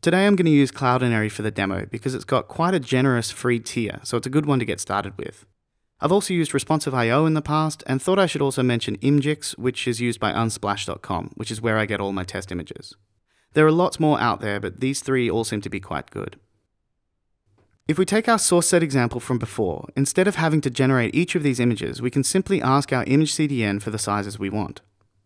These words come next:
So adding or changing one of the sizes is really simple, whereas before we would have had to reprocess every image on our site. If we look at our picture example from before, we can simplify things.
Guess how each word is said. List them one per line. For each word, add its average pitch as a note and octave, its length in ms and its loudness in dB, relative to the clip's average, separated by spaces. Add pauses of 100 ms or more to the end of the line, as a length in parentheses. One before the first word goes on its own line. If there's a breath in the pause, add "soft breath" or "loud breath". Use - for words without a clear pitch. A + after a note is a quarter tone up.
(140)
So - 160 -2
adding G3 280 2
or F3+ 60 4
changing D3 440 4
one A2 100 2
of G#2+ 60 0
the A2 80 -4
sizes C3 440 2
is A2 140 -4
really G#2 220 -2
simple, D3+ 480 -2
whereas B2 240 0
before F#3 460 0
we C#3+ 120 0
would E3+ 140 4
have F#3 100 -2
had D#3+ 180 -4
to B2 100 -4
reprocess C#3+ 760 0
every C3 300 0
image A2 420 0
on F#2 120 -2
our F#2 100 -4
site. G2 320 -2 (1500)
If D#3+ 140 -2
we G3+ 80 0
look A#3+ 180 0
at A3+ 60 4
our F3 100 4
picture - 360 -2
example G#2 440 -2
from G#2 160 -6
before, G#2 500 0
we D3 140 -2
can D#3+ 220 0
simplify C#3+ 480 0
things. - 480 -12